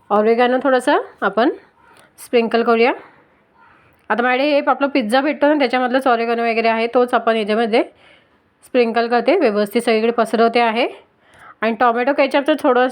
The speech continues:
छोटा पाउच असतो ना याच्यामध्येच, पिझ्झामध्ये बाहेरचं वगैरे पिझ्झा आणतो आपण त्याच्यामध्ये, तोच इथे पसरवलेला आहे.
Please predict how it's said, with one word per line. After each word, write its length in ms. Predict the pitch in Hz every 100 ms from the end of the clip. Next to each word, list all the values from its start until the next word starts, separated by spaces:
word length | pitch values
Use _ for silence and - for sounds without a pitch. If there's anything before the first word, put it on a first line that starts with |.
| -
छोटा 180 | 247 254
पाउच 360 | 262 247 262
असतो 220 | 302 320
ना 120 | 339 285
याच्यामध्येच, 500 | 240 240 226 339 -
पिझ्झामध्ये 520 | 233 202 220 220 233
बाहेरचं 420 | 214 208 214 233
वगैरे 220 | 220 220
पिझ्झा 320 | 233 208 214
आणतो 200 | 214 208
आपण 200 | 208 214
त्याच्यामध्ये, 420 | 208 202 202 208 339 - _ _ _ _ _ _ _ -
तोच 180 | 269
इथे 220 | 294 302 302
पसरवलेला 680 | 277 247 247 254 254 254
आहे. 320 | 247 220 277